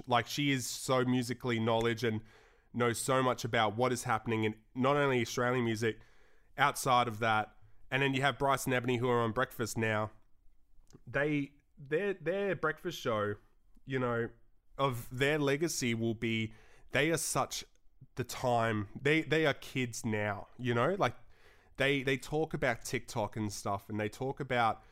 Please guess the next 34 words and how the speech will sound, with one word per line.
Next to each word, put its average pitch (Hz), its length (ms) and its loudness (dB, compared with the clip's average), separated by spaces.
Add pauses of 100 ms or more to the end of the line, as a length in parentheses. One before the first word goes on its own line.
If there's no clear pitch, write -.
(260)
you 120 100 0
know, 117 80 2
and 117 100 2
they 120 140 -2 (180)
have 143 220 0
that 135 200 2
real 123 180 0
internet 123 360 -2
culture 139 340 -4
about 107 200 0
it. 113 40 0
When 135 140 2
people 240 260 0
might, 180 240 4 (220)
when 165 140 0
they 165 100 2
listen, 143 360 0
you 143 80 2
know, 113 120 4
they, 139 100 0
of - 180 -4
course 202 220 -4
you're 160 120 0
always 127 180 0
gonna 117 140 0
get 104 160 -2
texts - 260 -6
of, 107 80 -8
like, 98 160 -6
"This 156 180 -6
is 120 80 -8
commercial 117 480 -4
bullshit." 110 460 -6 (500)
But 165 220 2